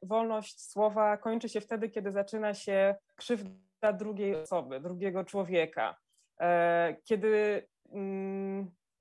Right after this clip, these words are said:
zaczyna się właśnie taka wrażliwość w ogóle na, mm, n-, znaczy taka, taka wrażliwość kogoś, kto odbiorcy czy odbiorczyni na przykład żartu, e,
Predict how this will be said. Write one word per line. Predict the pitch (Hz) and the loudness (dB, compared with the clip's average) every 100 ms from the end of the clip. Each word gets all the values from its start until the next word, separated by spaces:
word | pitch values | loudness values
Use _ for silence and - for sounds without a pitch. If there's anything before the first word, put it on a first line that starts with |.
| _ - | _ -8
zaczyna | 196 233 233 277 277 | 2 2 4 2 2
się | 269 233 | 0 -2
właśnie | 208 226 226 226 214 | 0 -2 -2 -4 -4
taka | 214 214 220 | -4 -2 0
wrażliwość | 202 214 196 214 254 226 180 170 - | 0 -2 -2 -2 -2 2 2 0 -4
w | 160 | 0
ogóle | 180 156 175 175 190 208 226 | 0 0 0 0 2 0 -4
na, | 190 196 196 196 196 196 202 | -6 -4 -2 0 -2 -2 -6
mm, | 180 185 185 190 190 190 196 180 | -8 -8 -6 -8 -8 -8 -10 -10
n-, | 202 208 - | -10 -10 -8
znaczy | 170 208 220 | -4 -4 -2
taka, | 233 233 233 - _ | -4 0 0 0 _
taka | 226 214 | -4 0
wrażliwość | 214 226 220 220 254 240 233 - - | 0 2 0 0 -2 0 -2 -2 -6
kogoś, | - 220 226 - | -2 0 0 -4
kto | - - 202 202 202 - _ - | -12 0 2 4 2 -2 _ -8
odbiorcy | 185 175 220 247 214 | -6 2 2 2 -6
czy | - | -2
odbiorczyni | 180 180 196 196 - 240 220 | -2 0 -4 -4 -2 -2 0
na | 180 156 | -2 -4
przykład | - 196 196 180 | -8 -4 -2 0
żartu, | 185 190 180 - 208 294 320 _ - _ - | 4 4 4 0 0 0 -4 _ -20 _ -6
e, | 180 185 190 196 196 196 | 2 6 6 6 4 2